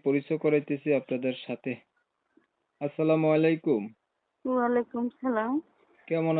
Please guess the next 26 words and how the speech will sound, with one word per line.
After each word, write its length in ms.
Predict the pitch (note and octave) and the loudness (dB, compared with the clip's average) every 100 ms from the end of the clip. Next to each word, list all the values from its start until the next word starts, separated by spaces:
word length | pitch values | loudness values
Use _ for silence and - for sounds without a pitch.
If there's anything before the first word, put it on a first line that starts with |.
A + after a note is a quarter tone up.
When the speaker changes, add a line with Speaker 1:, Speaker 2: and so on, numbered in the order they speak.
| D3+ | 0
Speaker 1:
আছেন 200 | D#3 D3 | 0 0
আপু? 140 | C3+ C#3+ | 2 0
আপনি 160 | C#3 D3 C3+ | 0 -4 -2
ভালো 160 | C#3 C#3+ D3+ | 2 4 4
আছেন? 300 | - E3+ D#3+ A#2+ _ _ _ _ | 2 0 2 -2 _ _ _ _
Speaker 2:
জি, 300 | - G#3+ A#3+ A#3+ A3+ | -18 -8 -2 0 0
আলহামদুলিল্লাহ 720 | A#3 B3+ C4 B3 A#3 A3 G#3+ G#3+ A3+ | 0 0 0 0 -4 -2 -2 -4 -4
ভালো 160 | A#3 G#3+ G3+ | -4 -4 -6
আছি। 260 | _ _ A#3 - _ _ - | _ _ -20 -20 _ _ -6
Speaker 1:
ভালো 280 | C3+ C#3+ D#3 D#3 | 2 4 4 2
আছেন, 320 | - F3 F3 F3 D3+ | 0 0 2 0 0
ভালো 180 | D3+ D3+ - | 2 2 0
থাকবেন, 400 | D3 D3+ D#3 E3 D#3+ C#3+ | -4 -2 -2 -2 0 2
ভালো 160 | D3 D3 | 2 2
থাকাই 280 | D#3 D3+ D#3+ D#3 | -2 0 0 2
কামনা 340 | D3+ D3+ D#3 D3 D#3+ | 0 0 0 0 0
করছি। 260 | D3 - F3 E3 | -2 0 -2 0
তবে 200 | D3 D3 - | 2 0 -2
শুনতে 340 | D3+ D3+ D#3 D#3+ | -6 -4 -4 -2
চাচ্ছিলাম, 600 | E3+ D#3 - C#3+ C3+ B2+ F3 - _ _ _ _ _ _ - | 0 -2 0 2 4 2 -2 -6 _ _ _ _ _ _ -12
আপনার 260 | C#3 D3+ C#3+ - | -4 -2 -2 0
প্রতিবেদনে 640 | D#3 D#3+ D#3 D#3 D#3+ D#3+ D#3 | -2 0 2 2 2 2 2
আসার 280 | D3+ - D3+ D3+ D3+ | 0 0 0 2 2
কারণ 220 | D3 D3+ C#3+ | 2 0 -2
কি 80 | D#3+ D3+ | -6 -4
ছিল, 160 | D#3+ | -2